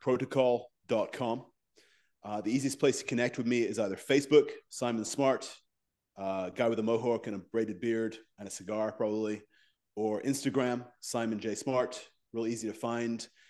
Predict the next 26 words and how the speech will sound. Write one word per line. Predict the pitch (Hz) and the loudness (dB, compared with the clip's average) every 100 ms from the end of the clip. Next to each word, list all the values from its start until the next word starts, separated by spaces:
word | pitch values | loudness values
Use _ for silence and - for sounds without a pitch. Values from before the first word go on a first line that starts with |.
| _ _ _ | _ _ _
Uh, | 101 101 - | -2 -2 2
I | 113 123 123 | 4 4 4
offer | 120 120 127 117 110 | 2 2 2 4 2
one-on-one | 101 123 120 120 117 | 0 2 2 2 0
coaching | - 123 120 | 2 2 2
to | 107 | -2
guys. | 117 120 123 127 123 - - - - | 2 4 4 4 2 -4 -6 -10 -6
As | 117 117 | -4 -2
we | 120 | 0
move | 120 113 | 2 2
into | 110 | 0
twenty | - 120 | 0 -2
twenty-four, | 110 117 110 - 123 120 117 | -2 -2 -4 -4 0 4 4
I | 107 | 4
will | 110 110 | 2 2
also | 117 - 117 | 0 -2 -6
be | 110 113 110 110 110 | -4 -2 -2 -4 -4
running, | 117 117 113 110 110 107 | -4 -4 -4 -4 -4 -6
uh, | 104 101 101 - 110 | -6 -6 -6 -8 -10
events, | 107 131 127 123 - - - | -4 -2 -2 -4 -6 -6 -4
most | 117 113 - | -4 -2 -4
likely | 110 120 | -4 -4
here | 107 117 | -4 -4
in | 107 | -2
Southern | - 113 117 | -2 -2 -2
Arizona, | 110 104 117 117 120 | -4 -2 -2 0 -2